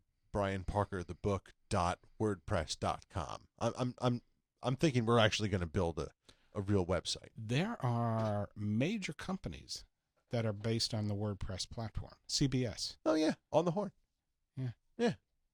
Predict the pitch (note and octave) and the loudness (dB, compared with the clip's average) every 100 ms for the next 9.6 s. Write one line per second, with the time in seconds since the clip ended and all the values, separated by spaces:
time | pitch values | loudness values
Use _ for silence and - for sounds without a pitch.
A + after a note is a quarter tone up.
0 | _ - - G#3 A3+ A#2 E2+ D3 - - | _ -4 0 2 2 0 0 0 0 -2
1 | B2+ F#3 E3 A#2 F3 B3+ - - - - | 2 4 4 2 0 -2 -8 -10 -10 -10
2 | - _ _ _ E4+ C#4+ F#3+ G3 B3 A#2 | -10 _ _ _ 2 4 2 2 2 2
3 | G#2 G#2 A2+ F3+ - _ - B2 B2 B2+ | 2 2 -2 -4 -8 _ -2 2 4 6
4 | D#3+ F#3+ E3 C#3+ C3+ D#3 - D#3 E3 F3 | 4 4 2 4 6 6 6 2 2 0
5 | E3+ - _ _ _ _ _ _ _ _ | 0 -4 _ _ _ _ _ _ _ _
6 | _ C#3+ G3 F#3 D3 F3 F3+ E3+ - E3 | _ 4 6 4 2 4 4 2 4 4
7 | D#3 C#3+ D#3 G2+ F2 D3 - - - - | 6 6 4 4 4 4 2 -6 -12 -18
8 | - B2+ G#2+ A2+ B2 C3 C3 G#2+ G2+ F#2+ | -2 0 2 2 2 2 2 4 2 4
9 | G#2 C3 C3+ C#3+ D3 | 2 2 -2 0 -2